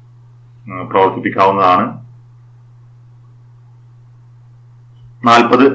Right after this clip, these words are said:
സർക്കിളുകൾ വരച്ചതിന് ശേഷം കളർ യെല്ലോ എൻഡ് ഫിൽ എന്ന, അതായത് ഈ മുഴുവനായിട്ടും ഇത് മഞ്ഞ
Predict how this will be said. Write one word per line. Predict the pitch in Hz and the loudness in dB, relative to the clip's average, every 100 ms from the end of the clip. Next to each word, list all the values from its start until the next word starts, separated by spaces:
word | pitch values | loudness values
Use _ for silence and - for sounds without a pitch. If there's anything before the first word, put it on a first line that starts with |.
| - | -2
സർക്കിളുകൾ | 123 107 117 117 120 | 0 0 2 2 4
വരച്ചതിന് | 107 - 117 117 110 | 2 2 -2 0 0
ശേഷം | 107 - 139 - - - - - - - - _ _ _ - | 2 0 -4 -6 -16 -20 -20 -20 -20 -20 -20 _ _ _ -2
കളർ | 117 113 107 | 4 4 4
യെല്ലോ | 101 101 95 85 - _ _ - 113 | 4 2 0 -4 -18 _ _ -8 -2
എൻഡ് | 107 107 113 | 0 0 -2
ഫിൽ | - 131 - - | -2 -4 -10 -8
എന്ന, | 104 104 104 | -2 0 0
അതായത് | 101 101 113 107 | 0 -2 -2 -2
ഈ | 107 104 - | -2 -4 -8
മുഴുവനായിട്ടും | 110 107 113 113 110 107 98 | -2 2 4 2 0 -4 -6
ഇത് | 104 101 | -4 -2
മഞ്ഞ | 98 113 | 0 0